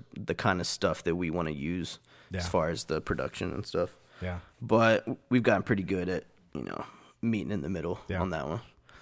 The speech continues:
Speaker 1: Like, if I go, if I go to one of our producers' house or whatever to pick out some stuff, I can kinda, there'll be some stuff that I'm not as into, but I'll go ahead and grab it, you know, 'cause I know
Speaker 2: Yeah.
Speaker 1: someone else on the group will really like it.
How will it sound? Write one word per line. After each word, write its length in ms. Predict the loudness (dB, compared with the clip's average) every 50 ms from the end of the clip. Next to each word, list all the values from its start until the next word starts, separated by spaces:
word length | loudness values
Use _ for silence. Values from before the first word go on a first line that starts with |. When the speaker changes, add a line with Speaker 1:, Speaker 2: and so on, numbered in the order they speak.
| -2 0
Speaker 1:
Like, 140 | 0 0
if 100 | 4 6
I 120 | 6 8 8
go, 240 | 6 4 4 4 4
if 200 | 2 4 4 6
I 180 | 6 6 6
go 100 | 6 4
to 100 | 2 2
one 180 | 2 2 2 2
of 120 | 2 2 2
our 100 | 0 0
producers' 460 | 0 -2 -2 -2 -2 -2 -4 -2 0
house 240 | 0 0 0 -2 -2
or 60 | -2
whatever 260 | 0 0 -2 -2 -4
to 80 | -6 -4
pick 240 | -2 -2 -2 0
out 140 | -2 -2 -2 -4
some 140 | -6 -6
stuff, 380 | -6 -4 -2 -2 -2 -4 -6 -12 -20 _ -20 -20 -20 _ -20 _ _ _ _ _ -8 -8
I 80 | -6
can 160 | -6 -8 -8
kinda, 400 | -6 -6 -6 -4 -6 -6 -8 -8 -12 -16 _ _ _ _ _ _ _ _ _ _ _ _ _ _ _ _ _ _ _ _ _ 0
there'll 180 | 2 2 2 2
be 80 | 2
some 260 | 2 2 2 2 0
stuff 360 | 2 2 4 4 2 2 0 -2
that 260 | -2 -2 -2 -2 -4 -8 _ -18 -18 -18 -18 _ _ _ _ _ _ _ _
I'm 200 | -2 0 2 2
not 220 | 2 2 0 0 0
as 260 | -2 -2 0 -2 -2
into, 420 | -2 0 2 2 4 4 2 0 -4 -10 _ -20 -20 -20 -20 -14 -2
but 200 | 2 2 4 6
I'll 120 | 4 4
go 160 | 4 2 2 2
ahead 180 | 2 0 0
and 120 | -2 -2 0
grab 280 | 2 2 2 2 2
it, 120 | -2 -4 -6 _ _ _ _ _
you 120 | -4 -4 -2
know, 140 | -2 -4
'cause 180 | -2 -2 0 0
I 80 | 0 -2
know 300 | -2 -2 -4 -4 -6 -8 -12 -12 -4 -2
Speaker 2:
Yeah. 100 | 0 2
Speaker 1:
someone 300 | 4 4 4 2 2 0
else 200 | -2 -4 -4 -4
on 60 | -4
the 80 | -6 -6
group 240 | -6 -6 -8 -6 -6
will 100 | -6 -6
really 180 | -6 -6 -6
like 260 | -6 -6 -8 -8 -10
it. 100 | -12 -14